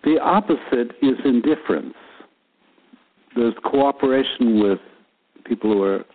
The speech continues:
strangers or unlike yourself on the one hand, also competition with them. But the other pole is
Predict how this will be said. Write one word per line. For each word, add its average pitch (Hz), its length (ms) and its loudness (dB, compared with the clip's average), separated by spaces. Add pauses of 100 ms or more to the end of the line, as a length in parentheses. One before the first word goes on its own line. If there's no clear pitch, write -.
(140)
strangers 107 680 0 (100)
or - 400 -12 (240)
unlike 98 480 -4
yourself 90 480 -6 (160)
on 90 160 -6
the 90 80 -4
one 92 300 -2
hand, 87 360 -8 (440)
also - 260 -8
competition - 840 -10
with 69 220 -10
them. 76 240 -14 (680)
But 135 180 -2
the 320 140 0
other 190 280 0
pole 156 480 0
is 131 240 -2